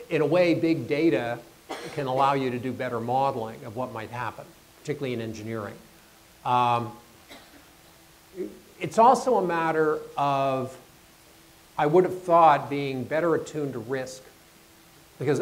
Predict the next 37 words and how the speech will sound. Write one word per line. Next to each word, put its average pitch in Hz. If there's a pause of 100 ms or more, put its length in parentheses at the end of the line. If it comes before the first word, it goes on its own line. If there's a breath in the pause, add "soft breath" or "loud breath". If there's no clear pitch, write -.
(120)
anything 190
you 147
do, 123
there's, 127
you 139
know, 120
there's 113
risk 151
management 131
involved 113 (560)
in 127 (200)
design 120 (140)
and 120
in 117
execution. - (600)
And 120
so, 139
well, 127
what's 175
the 165
high 160
probability, 135 (800)
or 131
what's 165
the, 139 (200)
the 123
high 175 (100)
impact 131
negative 135
event? 117
What's -
the 127
worst 151
thing 131
that 117
could 120
happen? 104